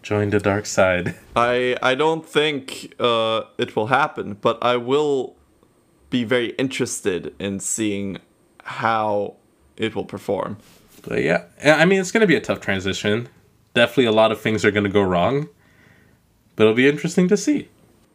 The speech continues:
Speaker 2: Oh, there's gonna be a lot of things that are gonna happen when it gets released. It's not gonna be as easy as just, like, oh, you know, switch over and all.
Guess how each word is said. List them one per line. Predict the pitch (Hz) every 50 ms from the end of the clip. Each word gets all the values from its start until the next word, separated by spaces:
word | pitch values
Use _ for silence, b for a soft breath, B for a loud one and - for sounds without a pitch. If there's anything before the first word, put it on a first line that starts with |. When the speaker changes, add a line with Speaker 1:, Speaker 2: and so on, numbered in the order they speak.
| _ _ _
Speaker 2:
Oh, | 151 143 131
there's | 143 170 180 170
gonna | 190 196
be | 175 185
a | 175 151
lot | 135 123 117 117 117 120 127 131 131 131 120 -
of | - 127 120 113 107 - - _ _ _ _ _ _ _ _ _ _ _ _ _ _ _ _ _ _ _ _ _ _ _ _ _ _ _ _ _ _ _ _ _ _ _ _ _ _ _ _ _ -
things | - - - 147 139 127 127 -
that | 139
are | 127 120
gonna | - 120 113
happen | 117 123 113 113 - 120 107
when | 107
it | 104
gets | 98 87 - -
released. | 87 78 67 - - -
It's | - -
not | - 147 160 160
gonna | 165
be | 139 147 131 -
as | 110 117 117 107 98 -
easy | - 117 117 113 104 - 107 104 107
as | 107 101
just, | - 110 104 - -
like, | 107 104 101 104 - - _ b b b b b b b b b b b b b _ _ _ _ _ _ _ _ _ _
oh, | 151 143 117 - - _ _
you | - 127
know, | 123 104 101 98
switch | - - - 135 123 - - -
over | - 113 113 113 104 90 87 80
and | 82 80
all. | 73 80 87 87 -